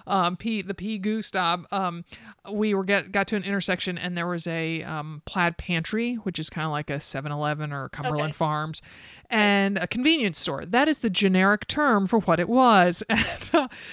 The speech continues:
Speaker 1: so there was a light there, and I said, "Hey, Will, you know, go, you know,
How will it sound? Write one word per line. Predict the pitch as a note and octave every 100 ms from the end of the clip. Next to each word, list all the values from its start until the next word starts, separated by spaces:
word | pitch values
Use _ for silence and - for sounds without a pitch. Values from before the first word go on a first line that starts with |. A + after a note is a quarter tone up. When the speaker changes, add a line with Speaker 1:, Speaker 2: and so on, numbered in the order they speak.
| -
Speaker 1:
so | - - A#3+ A#3
there | A3
was | G#3 G#3
a |
light | A#3 D#4 E4
there, | A3 F3+ E3+
and | F3+
I | F#3
said, | A#3
"Hey, | C4+ F4 D#4+
Will, | D#4+ D#4 C#4 - - _
you | A#3
know, | G#3+ G#3 E3 G#3
go, | A3+ B3+ -
you | A3+
know, | G#3